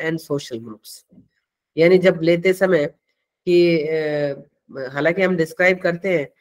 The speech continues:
कि भाई ये इस community से, इस area के लोग इस तरीके से aware हैं,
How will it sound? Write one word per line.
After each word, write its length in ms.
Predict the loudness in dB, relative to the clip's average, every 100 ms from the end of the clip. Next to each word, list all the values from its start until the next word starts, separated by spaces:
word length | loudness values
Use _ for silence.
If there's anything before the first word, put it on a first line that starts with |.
| _ _ _
कि 80 | -2
भाई 200 | 0 2
ये 200 | 2 2
इस 160 | 0
community 540 | -4 -2 2 0 0 -6
से, 340 | -2 -2 0
इस 280 | -2 -6 -2
area 400 | -2 0 0 -2
के 180 | -2 -4
लोग 400 | -2 -2 -6 -10
इस 220 | -12 -6
तरीके 280 | -8 -6 -6
से 140 | -2
aware 280 | -2 0 0
हैं, 260 | 0 -2